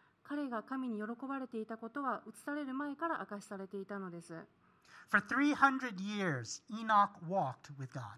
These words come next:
Speaker 1: うん、エノクは三百年間神と共に歩みました。
Speaker 2: For three hundred years, he lived in a way that was pleasing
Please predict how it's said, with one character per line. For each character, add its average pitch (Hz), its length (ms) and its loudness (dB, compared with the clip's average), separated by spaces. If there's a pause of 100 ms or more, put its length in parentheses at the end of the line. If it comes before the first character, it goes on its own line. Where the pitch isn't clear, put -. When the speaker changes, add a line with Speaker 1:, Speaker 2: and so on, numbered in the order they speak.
(140)
Speaker 1:
う 220 40 -6
ん、 214 160 -8
エ 254 80 -4
ノ 269 120 -4
ク 226 80 -6
は 208 100 -4
三 302 300 -2
百 330 260 -4
年 330 240 -4
間 330 340 -2
神 269 260 -4
と 208 100 -8
共 214 240 -6
に 262 100 -4
歩 202 260 -4
み 196 60 -6
ま 190 220 -6
し - 80 -16
た。 175 240 -6
Speaker 2:
For 196 100 2
three 240 300 -2
hundred 226 400 0
years, 196 340 -2
he 185 140 -6
lived 196 500 -4
in 185 80 -4
a 202 60 -4
way 175 400 -2
that - 180 -4
was 165 240 -8
pleasing 190 600 -10